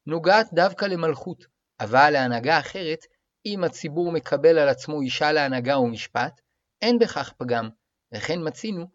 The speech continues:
שהציבור קיבל על עצמו את הנהגתה של דבורה הנביאה ששפטה את ישראל, וכך כתבו הרב עוזיאל והרב הרצוג, ולדעתם, דברי הרמב"ם האוסר מינוי אישה לכל תפקיד של שררה, לא התקבלו להלכה.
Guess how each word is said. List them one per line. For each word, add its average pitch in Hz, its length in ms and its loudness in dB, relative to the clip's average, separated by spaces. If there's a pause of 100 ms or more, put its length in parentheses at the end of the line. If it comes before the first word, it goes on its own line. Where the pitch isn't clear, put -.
(160)
שהציבור 170 540 -6
קיבל 180 320 -2
על 185 100 4
עצמו 196 320 -4
את 175 120 -8
הנהגתה 143 500 -2
של 151 220 -8
דבורה 135 320 0
הנביאה 165 420 -2
ששפטה 156 580 -4
את 156 120 -4
ישראל, 156 420 -4 (460)
וכך 143 300 -2
כתבו 175 320 0
הרב 156 200 4
עוזיאל 127 560 -2
והרב 131 320 0
הרצוג, 143 480 -2 (440)
ולדעתם, 113 680 0 (320)
דברי 123 240 0
הרמב"ם 156 500 4
האוסר 123 400 -2
מינוי 147 280 -4
אישה 151 260 -2
לכל 147 280 -4
תפקיד 151 500 -12 (100)
של 135 220 -8
שררה, 170 500 -4 (440)
לא 170 120 2
התקבלו 190 480 -6
להלכה. 143 460 -2